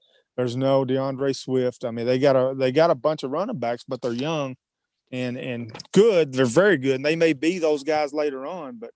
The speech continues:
you know, right now they're not. Lor-, Georgia's le-, leading rusher, uh, is only averaging sixty-six yards a game. So,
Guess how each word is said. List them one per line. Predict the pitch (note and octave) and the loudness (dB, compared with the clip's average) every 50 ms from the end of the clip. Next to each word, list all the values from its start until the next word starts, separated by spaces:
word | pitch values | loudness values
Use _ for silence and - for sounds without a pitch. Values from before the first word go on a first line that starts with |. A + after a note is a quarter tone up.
| _ _ _ _ _ _ _ _ _ _ | _ _ _ _ _ _ _ _ _ _
you | C3+ C3 | -12 -10
know, | C3 B2+ B2+ | -8 -6 -2
right | C3+ C#3+ D3 D3+ D3+ | -2 0 0 -2 -2
now | D3 D3 D#3 D#3 D3 | -4 -2 -2 -2 -2
they're | C#3 C#3 C3 | -4 -8 -10
not. | B2+ C3 D3+ F3+ D3+ A#2+ _ | -10 -10 -10 -10 -10 -12 _
Lor-, | C#3 C#3+ D3+ - _ _ | -10 -10 -10 -10 _ _
Georgia's | C#3+ D#3+ E3+ D#3 D3 C#3+ B2+ | -6 -6 -6 -6 -8 -10 -10
le-, | C#3 C#3+ D#3 - - | -10 -10 -10 -12 -10
leading | D3 D3+ E3 E3 D3 C3+ | -6 -4 -4 -4 -6 -8
rusher, | B2+ C3+ C#3+ D#3+ E3+ - - B2 A#2 - _ _ _ _ _ _ _ _ _ _ | -4 -2 -2 -2 -2 -4 -10 -12 -12 -14 _ _ _ _ _ _ _ _ _ _
uh, | B2 A#2+ A#2 A#2+ C3 C3+ | -16 -16 -14 -14 -12 -10
is | B2 B2 | -6 -6
only | C#3+ C#3+ C3+ C3+ C3+ | -4 -4 -4 -2 -2
averaging | C3+ C3+ B2+ A#2+ C3 B2 | -2 -2 -2 -4 -6 -6
sixty-six | - - D3+ C#3 - C#3+ B2+ - - D3 C3 - - | -4 -4 -4 -4 -4 -6 -6 -4 -4 -4 -4 -2 0
yards | C#3+ C#3+ C#3 C3+ A#2+ | 2 2 2 0 -2
a | A#2+ | -6
game. | A2 B2 B2+ C#3 D3+ C#3 A#2+ A2+ A2 | -8 -6 -6 -6 -6 -6 -8 -10 -12
So, | - - A#2+ A2 G#2+ G#2+ | -10 -8 -6 -6 -6 -8